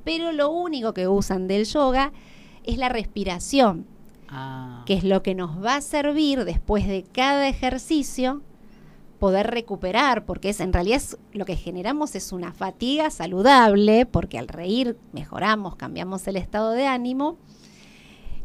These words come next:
Speaker 1: eh, pero después hay que recuperar con una respiración. ¿Qué
Speaker 2: Mm.
Speaker 1: hace esta respiración?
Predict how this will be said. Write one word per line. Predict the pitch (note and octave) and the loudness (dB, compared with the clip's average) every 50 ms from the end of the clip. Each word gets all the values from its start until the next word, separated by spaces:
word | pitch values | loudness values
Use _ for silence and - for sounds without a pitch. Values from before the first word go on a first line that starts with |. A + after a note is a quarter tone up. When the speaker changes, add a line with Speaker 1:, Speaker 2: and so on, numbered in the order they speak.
| - - | -4 -2
Speaker 1:
eh, | F#3 F3 F3 F3 E3+ E3+ E3+ - - | 0 0 0 0 -2 -4 -4 4 8
pero | A3+ A3 B3+ D4 | 8 8 10 8
después | C#4+ A3+ - - G#3 G3+ - | 6 4 4 2 0 2 2
hay | D4 C#4+ | 0 0
que | - - G3 | 2 2 2
recuperar | - F3+ E3+ - F3 D#3+ - E3 G3 C4+ D4 A#3+ G3+ - | 2 2 -2 -2 -2 4 6 6 8 8 6 6 4 0
con | F3+ E3+ E3 | -6 -6 -6
una | E3 E3 D#3+ | -4 -4 -6
respiración. | D#3 D3+ D3+ D3 - - E3 E3+ F3+ - - - D#3+ - - - - - - - - - - - - - - - | -6 -6 -10 -12 -10 -10 -10 -10 -10 -12 -12 -12 -14 -12 -14 -16 -20 -20 -20 -18 -18 -18 -18 -16 -16 -14 -10 -4
¿Qué | D3+ B3+ C4 C4 | 0 2 2 4
Speaker 2:
Mm. | C#4 | 2
Speaker 1:
hace | C#4+ - D4 C#4+ | 0 0 -2 -2
esta | - - - A3+ G#3+ | -2 -2 -2 -4 -2
respiración? | G#3 G#3 G#3+ - A3 A3 G#3+ G#3+ A3+ G#3+ - - D#4+ D#4+ D4 A#3+ G3 F3+ | -2 -4 -4 -4 -4 -2 -2 -2 -4 -4 -6 -4 -2 0 0 -2 -2 -6